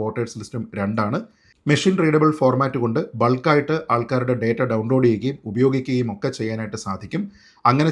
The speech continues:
ചെയ്യാൻ പാടില്ല എന്ന് സുപ്രീം കോടതിയുടെ നിർദ്ദേശമുള്ളത് കൊണ്ടാണ് ഇലക്ഷൻ കമ്മീഷൻ അത് രാഹുൽ ഗാന്ധി ചോദിച്ചിട്ട് കൊടുക്കാതിരിക്കുന്നത്. മറിച്ച് ഒരു ഓർഡർ സുപ്രീം കോടതിയിൽ നിന്നുണ്ടായാൽ നിശ്ചയമായിട്ടും അത് രാഹുൽ ഗാന്ധിക്ക് ലഭിക്കുകയും ചെയ്യും. അപ്പോൾ ഇവിടെ സുപ്രീം കോടതിയുടെ ഏതാണ്ട്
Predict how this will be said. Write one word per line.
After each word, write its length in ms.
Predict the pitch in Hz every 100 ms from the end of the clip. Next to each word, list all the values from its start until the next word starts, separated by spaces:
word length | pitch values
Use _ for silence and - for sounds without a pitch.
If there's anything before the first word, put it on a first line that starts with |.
| -
ചെയ്യാൻ 220 | 127 139 131
പാടില്ല 340 | 117 127 127 127 117 98
എന്ന് 160 | 117 202 -
സുപ്രീം 340 | 123 151 165 156
കോടതിയുടെ 360 | 147 135 131 127
നിർദ്ദേശമുള്ളത് 640 | 113 110 143 143 117 107 110
കൊണ്ടാണ് 300 | 101 90 151 - _ _
ഇലക്ഷൻ 340 | 113 117 - 131
കമ്മീഷൻ 360 | 117 107 - 180 - 101
അത് 120 | 117 - _ -
രാഹുൽ 260 | 110 113 131
ഗാന്ധി 220 | 127 120 127
ചോദിച്ചിട്ട് 420 | 107 113 107 101 123
കൊടുക്കാതിരിക്കുന്നത്. 720 | 107 101 123 104 95 90 90 95 _ _ _
മറിച്ച് 360 | 117 123 127 143 -
ഒരു 120 | 113 110
ഓർഡർ 200 | 120 - -
സുപ്രീം 280 | 104 127 127
കോടതിയിൽ 320 | 123 117 117 110
നിന്നുണ്ടായാൽ 520 | 101 101 123 120 262 - _ -
നിശ്ചയമായിട്ടും 640 | 156 151 165 131 113 117 123 113
അത് 80 | 110
രാഹുൽ 240 | 107 110 113
ഗാന്ധിക്ക് 360 | 104 98 95 131 110
ലഭിക്കുകയും 480 | 104 110 113 104 98 98
ചെയ്യും. 200 | 90 90 _ _ _ -
അപ്പോൾ 140 | 147 160
ഇവിടെ 260 | 156 170 117 117 -
സുപ്രീം 280 | 123 165 175
കോടതിയുടെ 400 | 156 135 127 117 - - _ -
ഏതാണ്ട് 280 | 120 139